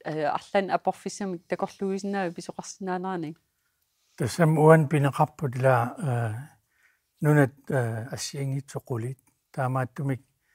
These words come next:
Speaker 2: тамармик пиффиссақ сорлерпитсаанерпаассанерсоқ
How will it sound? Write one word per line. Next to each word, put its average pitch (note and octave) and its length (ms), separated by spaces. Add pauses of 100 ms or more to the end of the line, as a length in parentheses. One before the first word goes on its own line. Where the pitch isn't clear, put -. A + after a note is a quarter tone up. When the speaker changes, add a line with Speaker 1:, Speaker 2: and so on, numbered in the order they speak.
(260)
Speaker 2:
тамармик C#3+ 560 (340)
пиффиссақ - 640 (340)
сорлерпитсаанерпаассанерсоқ C3+ 1800